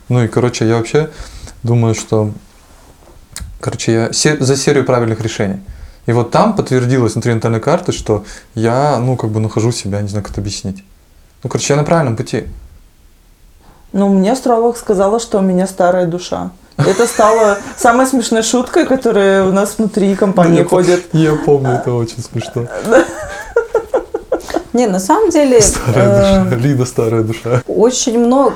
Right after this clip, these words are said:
Speaker 3: Короче, есть много разных подходов, и астролог астрологу рознь. Все выбирают для себя, ну, вот какую-то, да, стезю, в рамках которой они там развиваются.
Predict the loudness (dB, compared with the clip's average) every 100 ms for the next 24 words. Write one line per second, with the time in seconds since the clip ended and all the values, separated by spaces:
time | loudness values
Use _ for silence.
0 | 0 0 2 0 0 0 0 0 2 4
1 | 2 2 -2 -2 -4 0 2 2 -2 -2
2 | -4 0 2 2 0 -6 -2 -2 0 0
3 | 0 0 0 -4 -6 0 2 2 0 2
4 | 2 0 -2 -4 -2 0 2 0 -2 -4
5 | -4 -4 -6 -4 -2 0 0 0 -2 -4
6 | -2 0 0 -2 -4 -8 -8 -4 -2 0
7 | -2 -2 -2 -2 -2 0 0 0 -4 -12